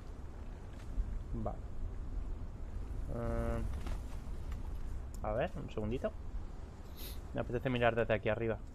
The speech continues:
Si soy capaz de llegar, claro. Porque lo mismo. Vale, lo he conseguido. Vale, por ahí hay más bicharrámenes de esos.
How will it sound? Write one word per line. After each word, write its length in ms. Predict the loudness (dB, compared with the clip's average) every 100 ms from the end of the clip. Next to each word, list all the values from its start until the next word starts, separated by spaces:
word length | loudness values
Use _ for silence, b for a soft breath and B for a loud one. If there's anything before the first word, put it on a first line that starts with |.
| -4
Si 120 | -2
soy 140 | 2
capaz 220 | 6 6 6
de 120 | 6
llegar, 280 | 6 4 4
claro. 240 | 2 2 -4 -8 -8 -8 -8 -8 -6 -6 -6 -6 -6 2
Porque 220 | 4 4
lo 100 | 2
mismo. 400 | 2 2 0 0 -2 -6 -6 -4 -2
Vale, 200 | -2 -2 -2 -2 -2 -4
lo 60 | -2
he 40 |
conseguido. 440 | -4 -2 0 2 0 -2 -4 -4 -4 -2 -2 0 0 -2 -2 2
Vale, 160 | 4 6
por 120 | 8
ahí 160 | 10 10
hay 140 | 10
más 500 | 10 10 10 8 6
bicharrámenes 680 | 2 4 6 8 6 6 6
de 100 | 6
esos. 600 | 6 4 2 0 -10 -10